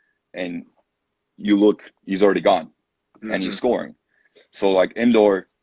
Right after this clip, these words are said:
Speaker 1: you, you're allowed, it's more physical, you get allowed the little bump. So a guy passes the ball, you're allowed to bump him just to turn, like, so he doesn't have the easy run in.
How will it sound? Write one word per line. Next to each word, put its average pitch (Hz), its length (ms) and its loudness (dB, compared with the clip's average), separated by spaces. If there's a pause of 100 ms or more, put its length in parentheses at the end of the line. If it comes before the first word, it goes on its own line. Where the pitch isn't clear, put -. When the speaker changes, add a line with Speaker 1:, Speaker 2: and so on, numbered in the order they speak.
(260)
Speaker 1:
you, 95 360 -8 (120)
you're 95 160 2
allowed, 98 580 2 (140)
it's - 140 -14
more 113 160 -4
physical, 95 640 -6
you 92 140 -10
get 98 140 -2
allowed 92 380 -2
the 87 60 -10
little 92 220 -6
bump. 78 440 -8
So 82 360 -8 (100)
a 85 80 -10
guy 90 180 0
passes 95 260 -4
the 87 80 -16
ball, 87 280 -4
you're 98 120 0
allowed 90 200 0
to 78 60 -20
bump 82 280 -8
him 76 60 -14 (500)
just 104 200 -2
to 87 200 -8 (120)
turn, 101 200 -8 (360)
like, 85 280 -4 (360)
so 98 100 -6
he 92 60 0
doesn't 90 200 0
have 87 160 -2
the 85 120 -6
easy 85 240 -6
run 85 200 -4
in. 80 160 -6